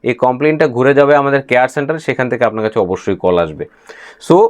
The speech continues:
যাদের সমস্যা হচ্ছে, যারা করতে পারছেন না, কোনো জায়গায় আটকে গেছেন, তারা অবশ্যই আমাদেরকে জানাবেন। যারা করতে চান রুপে প্রোতে কাজ, তারা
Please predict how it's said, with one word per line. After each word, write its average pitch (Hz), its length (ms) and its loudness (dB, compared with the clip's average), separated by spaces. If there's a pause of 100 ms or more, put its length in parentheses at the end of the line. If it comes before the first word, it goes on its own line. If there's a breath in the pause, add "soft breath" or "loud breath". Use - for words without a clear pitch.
(140)
যাদের 143 240 2
সমস্যা 175 460 0
হচ্ছে, 180 340 0
যারা 151 200 4
করতে 139 340 -2
পারছেন 156 300 -2
না, 160 240 0
কোনো 147 240 0
জায়গায় 147 280 4
আটকে 143 300 0
গেছেন, 151 300 0
তারা 123 180 2
অবশ্যই 107 300 0
আমাদেরকে 139 380 2
জানাবেন। 147 360 0 (420 soft breath)
যারা 123 180 4
করতে 135 480 -2
চান 147 480 0
রুপে 123 240 -2
প্রোতে 127 280 -4
কাজ, 135 360 0
তারা 117 400 2